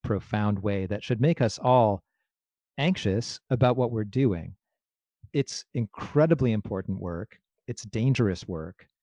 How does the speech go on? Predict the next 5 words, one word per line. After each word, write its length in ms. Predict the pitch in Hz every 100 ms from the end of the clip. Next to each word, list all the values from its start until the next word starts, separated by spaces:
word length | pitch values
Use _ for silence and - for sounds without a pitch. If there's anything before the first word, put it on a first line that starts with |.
| _ _ _ -
Uh, 240 | 113 110 107
it's 160 | -
essential 580 | 113 - 143 151 - 107
work. 400 | 85 90 95 - _ _ _ _ _ -
And 500 | 127 127 127 127